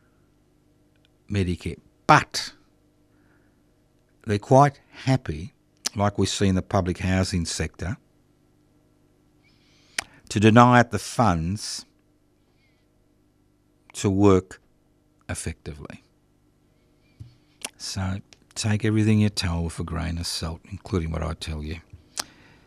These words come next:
You're listening to The Anarchist World This Week, broadcast across Australia via the Community Radio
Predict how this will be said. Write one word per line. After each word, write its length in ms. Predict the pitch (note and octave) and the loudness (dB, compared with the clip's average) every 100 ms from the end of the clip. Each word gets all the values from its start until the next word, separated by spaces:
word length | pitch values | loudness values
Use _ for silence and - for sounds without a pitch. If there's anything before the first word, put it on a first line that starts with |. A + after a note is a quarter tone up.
| - _ _ _ _ - | -20 _ _ _ _ 0
You're 120 | A2 | 4
listening 240 | A#2 - A2 | 6 6 6
to 60 | |
The 40 | A2 | 8
Anarchist 320 | G#2+ G#2 - | 6 2 4
World 220 | G#2 G2 | 4 6
This 180 | F#2+ - | 2 2
Week, 300 | A#2 D#3+ - - _ _ _ _ _ _ _ - _ - | 0 0 -4 -20 _ _ _ _ _ _ _ -20 _ -8
broadcast 680 | G#2+ G2 F2 - E2 D#2 - | 2 2 2 0 -2 -2 -4
across 360 | E2+ E2 D#2 | -4 -4 -4
Australia 480 | D#2+ - F#2 F#2+ G#2 | -6 -6 -2 -2 -2
via 160 | F2+ E2+ | -2 -2
the 60 | |
Community 500 | E2 E2+ E2+ E2+ E2 | -4 -2 0 0 -2
Radio 520 | D2+ D#2 D#2 D#2+ D#2+ | -6 -8 -8 -8 -10